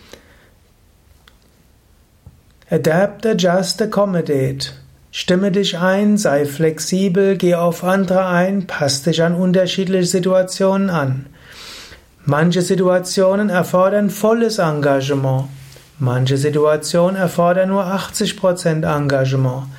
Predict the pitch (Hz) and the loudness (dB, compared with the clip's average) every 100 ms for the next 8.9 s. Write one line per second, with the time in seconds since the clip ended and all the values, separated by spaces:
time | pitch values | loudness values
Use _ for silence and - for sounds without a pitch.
0 | - - - - - 147 160 151 160 190 | -20 -20 -20 -20 -4 0 2 2 0 -2
1 | - - - - - 165 170 - - 247 | -8 -14 -20 -12 0 2 2 -2 -4 -2
2 | 269 262 233 - 175 160 - 165 165 170 | 0 0 -2 -2 -2 -2 0 2 2 2
3 | 170 170 180 180 202 202 - 202 175 139 | 0 0 0 0 -4 -6 -4 0 0 -2
4 | 135 - - - - _ - - 147 139 | -6 -10 -16 -20 -20 _ -20 -4 0 2
5 | 147 160 - - - 147 143 - 175 185 | 2 0 -4 -12 -2 -2 0 -2 0 0
6 | 202 - - 208 - 190 185 175 160 156 | -4 -4 -4 -4 -2 -2 0 -2 -2 0
7 | 156 139 143 139 - 151 135 135 135 - | 0 0 -4 -6 -2 -2 0 -4 -10 -18
8 | - - - - 165 147 139 180 | -20 -20 -6 -4 -2 0 0 0